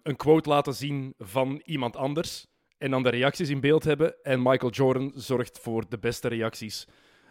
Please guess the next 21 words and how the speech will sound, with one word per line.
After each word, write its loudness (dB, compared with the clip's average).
<laughs> -2
Elke 4
keer 2
opnieuw, 0
ehm, 0
hoe 4
hij 6
reageerde 4
toen 0
hij 2
hoorde 4
wat 2
Isaiah 2
Thomas 2
te -6
zeggen -2
had -4
over -2
het, -10
eh, -2
weglopen 8